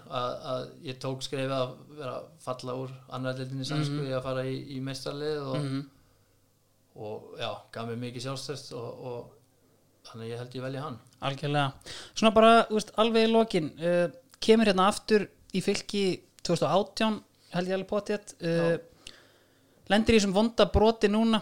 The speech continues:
Speaker 2: þú veist, er, er Helgi Valur hættur? Eða, þú veist, er hugur í þér ennþá að spila áfram? Hvernig til dæmis bara heilsan í dag?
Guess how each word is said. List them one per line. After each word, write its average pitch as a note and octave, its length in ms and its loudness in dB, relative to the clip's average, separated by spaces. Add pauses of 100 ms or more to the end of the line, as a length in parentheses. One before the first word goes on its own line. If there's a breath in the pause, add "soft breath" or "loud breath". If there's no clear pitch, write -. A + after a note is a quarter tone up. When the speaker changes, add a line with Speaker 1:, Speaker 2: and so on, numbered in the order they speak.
Speaker 2:
þú - 40 -18
veist, - 280 -4
er, G3 240 4 (480)
er F3+ 100 0
Helgi G3+ 220 4
Valur G#3+ 240 4 (140)
hættur? A#3 340 2 (300)
Eða, F3+ 160 6
þú F#3+ 40 6
veist, F#3+ 260 0 (140)
er F#3 180 2
hugur A#3+ 260 6
í B3 100 6
þér A#3+ 140 6
ennþá A#3 180 4
að A#3 240 2
spila A#3+ 320 6
áfram? F#3 180 0 (140)
Hvernig B3 240 8
til B3+ 80 0
dæmis B3 160 2
bara A#3+ 120 6
heilsan C4 400 0
í G3 120 -4 (200)
dag? - 260 4